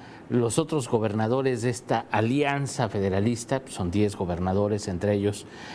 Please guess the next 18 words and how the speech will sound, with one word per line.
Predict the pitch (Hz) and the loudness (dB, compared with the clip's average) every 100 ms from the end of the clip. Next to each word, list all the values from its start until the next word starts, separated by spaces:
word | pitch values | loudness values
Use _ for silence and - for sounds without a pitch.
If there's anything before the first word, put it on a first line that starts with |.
| - - | -4 0
el | 151 151 | 2 2
gobernador | 123 110 101 104 104 | 0 0 -2 0 0
de | 101 | 0
Jalisco, | 104 113 113 107 | 2 2 0 -2
Enrique | 92 92 90 | -2 -2 -4
Alfaro | 104 92 | -2 0
Ramírez, | 92 110 127 147 143 139 135 - - - 160 - | 0 0 0 0 2 0 -2 -6 -14 -14 -12 0
el | 110 110 107 107 104 98 101 | 2 2 2 2 2 2 2
de | 101 104 101 98 98 95 95 - - - - - - - - - - - | 4 4 4 2 2 0 -2 -8 -18 -18 -18 -18 -18 -18 -16 -14 -8 2
Michoacán, | 110 113 107 107 98 - 135 139 139 131 - - - | 4 4 0 -2 0 2 2 0 0 -4 -12 -18 -10
Silvano | - 98 107 101 92 | -2 2 2 2 2
Orioles, | 101 127 143 135 135 131 - - - - - - | 2 2 2 2 0 -2 -6 -16 -16 -16 -8 2
el | 107 107 | 2 4
de | 98 101 | 2 0
Tamaulipas, | - 98 98 98 107 147 147 - 123 113 - | 0 2 2 4 4 2 0 -2 -2 -2 -2
Coahuila, | 107 95 120 135 131 123 117 120 104 | 0 2 2 2 2 0 0 0 0
Nuevo | 104 95 95 101 | 0 0 2 4
León, | 123 139 139 143 131 | 4 2 0 0 -2